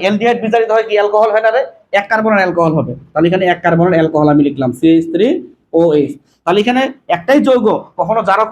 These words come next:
জারণ, মানে জারণ হ-, জারণ ঘটতেছে কখনো, কখনো বা বিজারণ ঘটতেছে।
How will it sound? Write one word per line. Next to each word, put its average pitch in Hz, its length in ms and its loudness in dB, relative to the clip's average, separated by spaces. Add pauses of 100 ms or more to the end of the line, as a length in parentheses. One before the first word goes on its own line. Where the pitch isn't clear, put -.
(140)
জারণ, 196 200 0 (260)
মানে 151 200 -2
জারণ 208 200 0
হ-, 208 180 -2 (100)
জারণ 196 260 0
ঘটতেছে 214 340 -2
কখনো, 233 200 2 (320)
কখনো 196 240 0
বা 220 80 2
বিজারণ 208 460 0
ঘটতেছে। 175 360 -6